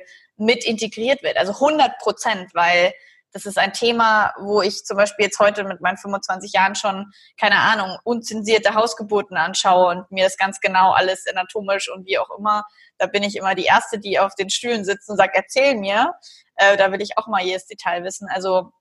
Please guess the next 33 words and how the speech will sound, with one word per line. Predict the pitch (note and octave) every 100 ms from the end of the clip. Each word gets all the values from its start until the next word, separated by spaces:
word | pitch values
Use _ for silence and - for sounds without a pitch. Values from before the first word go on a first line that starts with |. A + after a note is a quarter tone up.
| _ _ _
langfristig | F#3+ G3 G3+ A#3+ A3+ G#3+
gesehen | G3+ F#3 G3+ G3+
sehe | G3 A3
ich | B3
mich | G#3+ G#3
auf | F#3+
jeden | G#3 G#3
Fall, | G#3
dass | G3 G3+
ich | G3+
mit | G3+ A3 A#3
meinen | G3 F#3+ F#3+
Erfahrungen | F3+ - G3+ G3 F#3 F#3
mitwachse | G3+ C#4 - D#3+ D#3+ - - G#3 B3+ F#4+ _ _ - - - - _ _
und | - G#3 G#3 G3+ G3+ -
schließe | - A3 B3+ A#3+ F#3
auch | G3+
nicht | G#3+ A#3 - -
aus, | F#3 G#3+ A#3 A#3
dass, | G3 F#3+ F#3+ - - _ _ _ _
keine | - - A3+ B3
Ahnung, | - B3 C#4 A3+
ich | G#3+
mal | G#3+
irgendwann | - A#3 A3+ G#3
Business-Coaching | D#4 F4 C5+ E4 G3 - A3+ F#3+ - G3 F#3
mache | E3+ - G3 F3 B2
oder | F#3 G3 G3 - - - -
ich, | G#3+ - -
oder | G#3+ G3
irgendwie | G#3+ A3+ A3+ A3+ G#3+ -
Coaches | - C4+ C4+ C4
ausbildet, | - G#3+ A#3 - A#3 A3 G#3